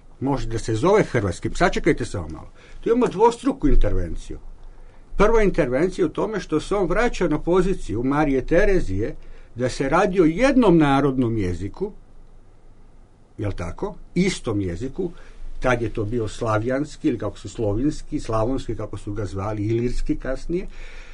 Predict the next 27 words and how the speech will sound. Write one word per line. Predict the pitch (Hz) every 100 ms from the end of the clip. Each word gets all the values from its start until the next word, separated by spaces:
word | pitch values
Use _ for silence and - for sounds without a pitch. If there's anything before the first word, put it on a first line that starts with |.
| - -
ali | 160 180
i | 196
prenebregava | - 175 175 165 196 233 247 202
dve | 175 254
stvari, | - 185 180
a | 165
postoje | 165 165 220
već | 220
dve | 156 147 220 208
jako | 202 226 -
dobre | 180 175 175 139
književne | 135 131 123 120 117 104
tradicije | 101 98 87 82 - - - - - - _ -
i | 110
državne. | 98 80 87 80 90 -
Znači, | 113 123 139
to | 202
se | 208 190
dešava | 247 220 - 170 127
pre | - 190 247 269
nego | 185 131 110
što | 98 - 82
je, | 69 78 - - - - - - - - - - - - - 139 113
pre | 151 196
nego | 220 202
što | 175 165
su | - 123